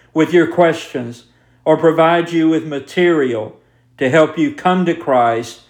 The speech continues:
and grow in your new faith <clears throat> in Jesus Christ. Excuse me there.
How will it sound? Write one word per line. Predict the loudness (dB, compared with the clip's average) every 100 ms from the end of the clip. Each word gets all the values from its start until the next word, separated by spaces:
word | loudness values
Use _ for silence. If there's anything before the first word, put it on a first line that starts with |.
| _ _
and | -6 -2
grow | 2 4 4 2
in | -4 -8
your | -8 -6
new | -4 -6
faith | -4 0 0 0 -4 -10 -10 -8 -8 -12
<clears throat> | _
in | -6 -4
Jesus | -2 0 0 -2 -4
Christ. | 2 2 2 -2 -12 -20 _ _ _ _ _ _ _ _ -18 -16 -20 -20 -20 -20 -20 _ _
Excuse | 0 4 4 2
me | 0
there. | 0 -4